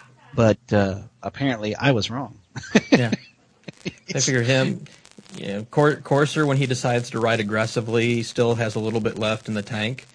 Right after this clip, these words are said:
Speaker 2: Thank-, thankfully, although, you know, he's gotta ride aggressively to get there. Haga as well.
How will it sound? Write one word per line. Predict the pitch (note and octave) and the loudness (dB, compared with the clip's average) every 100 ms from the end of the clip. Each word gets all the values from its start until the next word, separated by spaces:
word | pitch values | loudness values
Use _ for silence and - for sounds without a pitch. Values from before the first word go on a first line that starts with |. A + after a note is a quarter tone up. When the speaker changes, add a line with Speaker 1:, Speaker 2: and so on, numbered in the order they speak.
| - _ _ - | -20 _ _ -8
Speaker 2:
Thank-, | A2+ G#2+ - - - | -6 -6 -10 -18 -4
thankfully, | B2 A#2+ A2 A#2 C#3+ | -2 0 -2 -4 -4
although, | A2 G2+ G2+ - - | -6 -4 -6 -8 -14
you | G2+ | -12
know, | F#2+ - - _ _ _ _ - | -12 -16 -20 _ _ _ _ -8
he's | - B2 | -4 0
gotta | A#2 G#2 | 2 2
ride | G#2 G2 | 0 -2
aggressively | G#2 G#2+ - G2 | -4 -4 -6 -10
to | G2 | -8
get | G#2+ G#2 | -8 -4
there. | A2+ C3+ D3+ _ _ _ | -4 -4 -6 _ _ _
Haga | - B2 B2+ | 2 4 6
as | B2+ A2+ A2+ | 4 2 0
well. | A2+ G#2+ | -2 -2